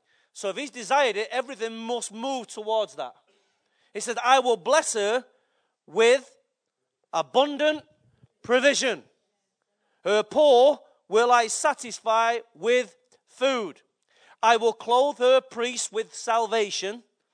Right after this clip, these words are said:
and her saints will ever sing for joy. Here I will make a horn grow for David." God's always got to move round a person.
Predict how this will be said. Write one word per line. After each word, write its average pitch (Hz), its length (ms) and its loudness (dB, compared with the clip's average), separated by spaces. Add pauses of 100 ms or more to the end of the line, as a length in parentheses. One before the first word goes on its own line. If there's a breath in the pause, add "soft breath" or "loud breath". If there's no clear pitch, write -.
(360 soft breath)
and 208 160 -4
her 202 160 0
saints 254 480 -2
will 208 160 0
ever 226 160 0
sing 220 260 -6
for 214 160 -10
joy. 185 420 -4 (280 soft breath)
Here 302 420 -2
I 262 140 4
will 214 160 -2
make 226 340 -6
a 196 120 -2
horn 247 440 0
grow 220 300 -2
for 214 160 -10
David." 196 440 -4
God's 226 280 -6
always 269 320 -2
got 220 160 -8
to 226 100 -12
move 226 400 -10
round 220 240 -4
a - 40 -12
person. 196 520 -10